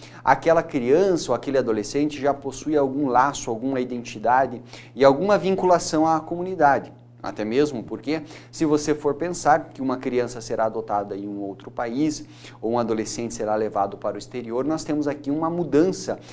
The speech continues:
de cultura, de hábitos, de língua muito, eh, presentes, de forma que isso somente pode ser adotado de forma excepcional. Por isso, a primeira regra que você deve ficar atento quando nós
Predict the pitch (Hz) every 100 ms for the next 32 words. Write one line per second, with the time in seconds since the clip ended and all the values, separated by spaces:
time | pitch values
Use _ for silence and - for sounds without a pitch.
0 | - - 160 156 165 143 - 185 196 135
1 | 127 131 165 156 - 117 113 110 143 156
2 | 147 123 139 156 185 175 - - - -
3 | 107 110 113 113 - 190 139 147 170 -
4 | 190 156 151 165 160 143 147 - - 156
5 | 123 135 - 131 127 127 131 123 127 123
6 | 110 117 117 123 - 107 110 - 98 -
7 | 110 95 - - - - - - 175 196
8 | 240 - 147 143 151 175 190 254 208 151
9 | 143 120 104 104 117 117 127 127 135 127
10 | - 160 165 147 101 - - 180 214 196
11 | 160 139 - -